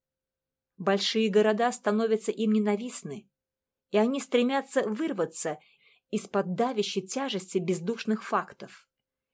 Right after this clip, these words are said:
из жесткой и холодной атмосферы технической организации.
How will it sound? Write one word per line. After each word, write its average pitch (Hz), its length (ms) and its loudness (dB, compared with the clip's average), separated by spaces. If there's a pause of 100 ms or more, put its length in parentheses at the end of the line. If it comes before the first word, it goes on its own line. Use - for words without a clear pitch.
(140)
из 208 180 4
жесткой 226 520 2
и 185 120 -6
холодной 196 480 2
атмосферы 202 640 -2
технической 180 680 -4
организации. 196 1000 -4